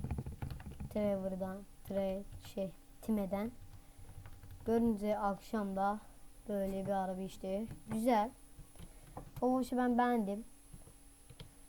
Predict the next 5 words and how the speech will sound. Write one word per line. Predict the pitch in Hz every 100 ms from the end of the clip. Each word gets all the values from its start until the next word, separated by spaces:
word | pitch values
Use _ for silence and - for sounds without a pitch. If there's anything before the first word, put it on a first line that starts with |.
| - - - - - -
Şimdi | 220 226
ama | 220 220 202
bunu | 208 208 196
böyle | 208 214
koyacağım. | - 196 180 185 190